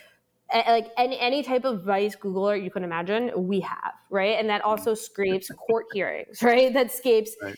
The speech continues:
Speaker 1: interviews, right? That's much more than just blogs. So, like, having the news actually come to your inbox instead of just, like, having to search through random things, I think is such a time saver, and it's, it makes your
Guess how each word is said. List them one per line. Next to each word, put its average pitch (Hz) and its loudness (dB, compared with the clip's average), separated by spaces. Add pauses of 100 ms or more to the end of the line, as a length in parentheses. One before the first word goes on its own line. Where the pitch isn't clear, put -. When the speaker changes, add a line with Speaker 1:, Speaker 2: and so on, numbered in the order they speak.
(140)
Speaker 1:
interviews, 220 0
right? 214 2
That's 220 -2
much 233 0
more 202 2
than 185 -2
just 180 -6
blogs. 185 0
So, 190 -4
like, 180 -2 (480)
having 240 0
the 240 2
news 226 0
actually 196 -2
come 202 -4
to 202 -2
your 190 0
inbox 208 -2
instead 185 -6
of 180 0
just, 180 -6
like, 180 -4
having 175 -4
to 175 -6
search 185 -6 (120)
through 190 -2
random 180 -2
things, 196 -4
I 185 -2
think 185 -4
is 180 -6
such 185 -8
a 180 -4
time 170 -8
saver, 214 -2
and 185 -4
it's, 175 -6
it 190 -4
makes 190 -6
your 196 0